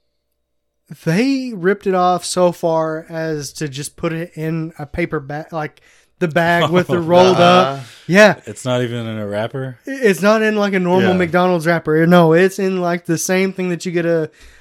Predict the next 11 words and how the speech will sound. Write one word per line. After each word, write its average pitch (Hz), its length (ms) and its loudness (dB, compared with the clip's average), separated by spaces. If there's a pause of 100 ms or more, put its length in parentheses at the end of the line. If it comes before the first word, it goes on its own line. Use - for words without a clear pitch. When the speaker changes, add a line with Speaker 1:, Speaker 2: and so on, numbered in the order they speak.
(220)
Speaker 1:
a 165 100 -4
Chick-fil-A 175 500 0
sandwich 165 440 -2
in. 156 400 -2 (600)
And 175 840 -2 (140)
they've 170 260 -2
changed 190 380 -2
their 185 100 0
pickles 185 480 -4
to 156 120 -6
mimic, 165 680 -4